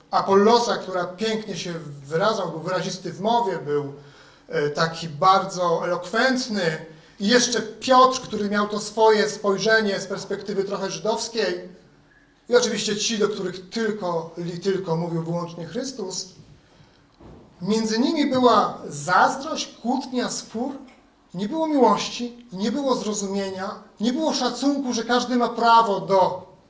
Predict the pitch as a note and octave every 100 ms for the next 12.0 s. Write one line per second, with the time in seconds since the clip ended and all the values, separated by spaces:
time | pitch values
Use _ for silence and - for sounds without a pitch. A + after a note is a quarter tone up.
0 | _ F3 G3+ F#3+ E3+ - D3+ D#3 C#3 C#3
1 | - E3+ E3 - _ _ _ _ _ _
2 | _ _ _ _ - F3+ F#3+ E3+ D#3+ E3
3 | D#3+ D#3+ D3 D3+ D3 - - _ _ -
4 | F#3 F#3 E3+ D#3+ E3 - - - - -
5 | G#3+ F3 E3 E3 F#3+ F3 E3+ F3 E3+ E3
6 | D#3+ C#3+ D#3 D3+ D3+ - - _ _ E3+
7 | G3+ F#3+ G3+ G#3 A3 A3 F#3+ F3+ F3+ F3+
8 | E3+ D3+ D3+ D3+ C#3 C3+ G#3 - - -
9 | _ _ _ _ _ _ _ _ _ _
10 | _ _ _ _ - F3 F3 F#3 F3+ G3
11 | G3+ F#3+ F#3+ E3 D#3 - - D3+ C#3 D3+